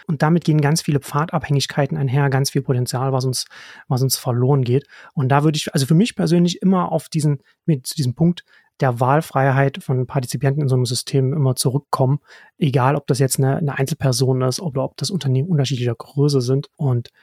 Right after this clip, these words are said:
das ist sozusagen das etwas, worauf ich dann immer bei, bei diesen, äh, Diskussionen dann, ähm, blicken würde. Und damit möchte ich jetzt, äh, das in die Runde geben und, äh,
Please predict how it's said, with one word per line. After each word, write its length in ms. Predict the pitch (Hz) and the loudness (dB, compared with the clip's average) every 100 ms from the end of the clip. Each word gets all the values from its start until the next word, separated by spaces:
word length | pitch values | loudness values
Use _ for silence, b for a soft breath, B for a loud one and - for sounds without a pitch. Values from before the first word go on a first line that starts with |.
| b b | b b
das 180 | 131 156 | -2 0
ist 100 | 139 | 0
sozusagen 640 | 143 139 131 123 123 127 - _ _ _ | 0 0 2 2 2 0 -4 _ _ _
das 280 | 151 139 135 | -2 -2 -2
etwas, 440 | - 143 147 131 190 | -6 -4 0 0 -2
worauf 280 | 135 135 | 0 0
ich 80 | 135 | 0
dann 140 | 139 - | -4 0
immer 220 | 170 147 | 2 2
bei, 200 | 135 135 _ | 2 -2 _
bei 100 | 135 | -4
diesen, 460 | 139 123 123 120 - | -2 -2 0 -2 -2
äh, 160 | 156 139 | -2 0
Diskussionen 520 | 135 139 151 147 135 | 0 0 2 2 2
dann, 280 | 113 120 202 | 0 -4 -4
ähm, 220 | 139 127 | -2 -2
blicken 380 | - 156 143 113 | -4 -4 -2 0
würde. 260 | 110 120 185 | -2 -2 -2
Und 300 | 185 135 185 | -2 -2 -4
damit 500 | 285 320 269 269 214 | -4 0 0 0 0
möchte 320 | 208 - - | -2 -2 -4
ich 160 | 170 | -4
jetzt, 320 | - 156 - - | -2 -4 -6 -6
äh, 320 | 180 160 165 - | 0 0 0 -2
das 160 | 151 | -8
in 120 | - 139 | -2 0
die 60 | |
Runde 280 | 139 175 165 | 2 2 2
geben 380 | 139 147 147 156 | 2 0 0 0
und, 340 | 143 127 127 | 0 -2 -2
äh, 240 | 196 127 | -4 -4